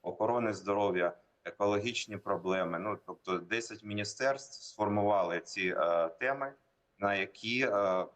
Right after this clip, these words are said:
вчені приходили зі своїми ідеями. Вони могли подаватись від, е, університетів, безумовно, від науково-дослідних інститутів.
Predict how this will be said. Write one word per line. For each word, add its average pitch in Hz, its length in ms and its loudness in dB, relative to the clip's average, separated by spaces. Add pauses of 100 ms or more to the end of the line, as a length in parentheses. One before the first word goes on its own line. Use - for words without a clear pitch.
(140)
вчені 131 540 -4
приходили 113 640 -2
зі 92 120 -4
своїми 101 460 -2
ідеями. 80 460 -2 (500)
Вони 151 200 0
могли 117 300 0
подаватись 101 760 0
від, 104 260 -4
е, 87 200 2
університетів, 117 1000 -4
безумовно, 101 640 0
від 87 160 -8
науково-дослідних 95 1000 0
інститутів. 107 760 -6